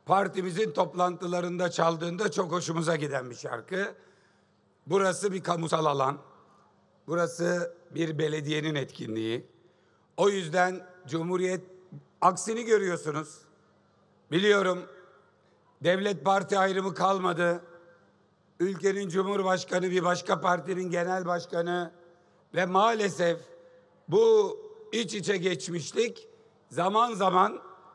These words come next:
bize de bu hataları yaptırtıyor. Ancak Cumhuriyet Halk Partisi, birazdan bahsedeceğimiz Gazi Mustafa Kemal Atatürk'ten başlayarak İsmet Paşa ile birlikte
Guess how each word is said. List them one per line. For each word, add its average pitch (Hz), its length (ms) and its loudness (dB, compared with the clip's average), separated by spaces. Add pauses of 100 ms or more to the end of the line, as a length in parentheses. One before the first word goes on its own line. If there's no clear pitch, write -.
(160)
bize 185 340 2
de 208 120 2
bu 185 100 4
hataları 160 540 2
yaptırtıyor. 175 800 -2 (640)
Ancak 196 640 4 (480)
Cumhuriyet 214 680 2
Halk 196 240 -2
Partisi, 147 640 0 (760)
birazdan 202 720 2 (480)
bahsedeceğimiz 185 1300 0 (720)
Gazi 196 420 4
Mustafa 196 460 -2
Kemal 185 320 -2
Atatürk'ten 175 680 -2
başlayarak 160 720 -2
İsmet 185 420 -8
Paşa 165 260 -6
ile 170 220 -2
birlikte 120 720 -8